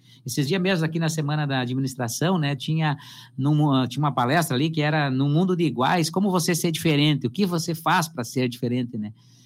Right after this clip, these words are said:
Acho que isso vale na, na, na vida de todo mundo, né? Então, você começar a obse-, observar mais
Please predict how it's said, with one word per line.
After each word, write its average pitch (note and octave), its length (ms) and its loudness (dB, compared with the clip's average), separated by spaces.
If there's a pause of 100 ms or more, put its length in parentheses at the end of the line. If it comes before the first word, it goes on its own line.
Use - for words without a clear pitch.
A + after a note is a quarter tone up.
Acho D#3+ 160 0
que F#3 60 -4
isso G3+ 180 0
vale B3 280 4
na, F#3+ 220 2
na, C#3 120 2
na C3 180 2
vida F3 220 0
de D#3+ 100 -2
todo A3 220 0
mundo, G3 420 0
né? A2 240 -2
Então, D3 180 -4
você D3+ 220 -6
começar E3 380 0
a F#3 40 0
obse-, F3+ 320 -2
observar D#3+ 560 0
mais G#3 480 0